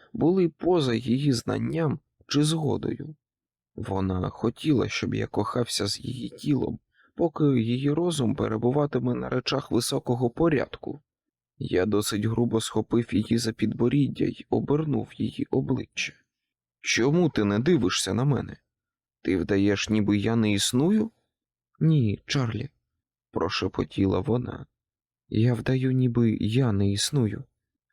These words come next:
Коли я доторкнувся до її плеча, вона напружилася й затремтіла, але я притяг її до себе,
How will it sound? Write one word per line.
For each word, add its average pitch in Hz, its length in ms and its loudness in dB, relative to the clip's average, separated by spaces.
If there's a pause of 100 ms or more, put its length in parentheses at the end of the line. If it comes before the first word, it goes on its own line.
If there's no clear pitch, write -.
Коли 120 420 2
я 156 280 2
доторкнувся 143 800 0
до 127 140 2
її 123 340 0
плеча, 127 760 -2 (340)
вона 160 340 0
напружилася 143 920 2
й 113 120 2
затремтіла, - 1000 0 (460)
але 113 260 2
я 156 180 2
притяг 151 480 0
її 135 260 0
до 131 140 -2
себе, 160 520 -2